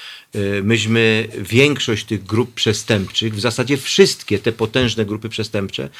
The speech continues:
do dwutysięcznego dziesiątego ro-, roku zostały całkowicie rozbite. Tego, tej struktury, o której tutaj mówiłem w rejonie aglomeracji warszawskiej, ale i w innych częściach kraju, bo grup naliczono, e, w sumie około roku dwutysięcznego blisko czterysta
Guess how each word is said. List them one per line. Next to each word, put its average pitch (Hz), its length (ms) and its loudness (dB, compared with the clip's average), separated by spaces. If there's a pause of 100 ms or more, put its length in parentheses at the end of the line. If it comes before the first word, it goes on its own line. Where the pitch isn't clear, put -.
(140)
do 123 120 6
dwutysięcznego 117 800 -2 (220)
dziesiątego 120 500 0
ro-, 117 220 -2
roku 110 300 0
zostały 120 360 -2
całkowicie 175 680 2
rozbite. 156 420 -4
Tego, 123 300 -2 (220)
tej 143 120 4
struktury, 147 500 0
o 120 60 2
której 120 220 -4
tutaj 120 240 -2
mówiłem 123 340 -4
w 107 40 -8
rejonie 120 220 -2
aglomeracji 123 580 -4
warszawskiej, 117 500 -6 (260)
ale 127 200 2
i 135 140 -8
w - 200 -14
innych 170 500 2
częściach 113 460 -2
kraju, 110 320 -2
bo 110 140 -2
grup 135 320 2
naliczono, 117 540 -2 (300)
e, 117 120 -2
w - 100 -10
sumie 117 360 4 (120)
około 120 340 2
roku 113 260 0
dwutysięcznego 113 1000 -2 (320)
blisko 131 320 2
czterysta 127 800 4